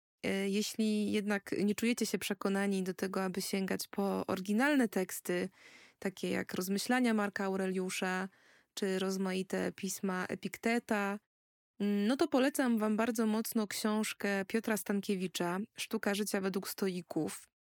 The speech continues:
ponieważ Stankiewicz bardzo ułatwia tę lekturę klasyków, to znaczy bierze pod lupę liczne fragmenty tych klasycznych stoickich tekstów i je w różny sposób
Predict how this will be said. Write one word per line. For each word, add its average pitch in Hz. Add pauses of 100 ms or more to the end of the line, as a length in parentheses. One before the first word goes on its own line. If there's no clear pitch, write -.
(140)
ponieważ 220
Stankiewicz 208
bardzo 202
ułatwia 190
tę 190
lekturę 185
klasyków, -
to 180
znaczy 185 (560)
bierze 240
pod 202
lupę 208
liczne 214
fragmenty 208
tych -
klasycznych 196
stoickich 196
tekstów - (800)
i 233
je 302
w 285
różny 269
sposób 233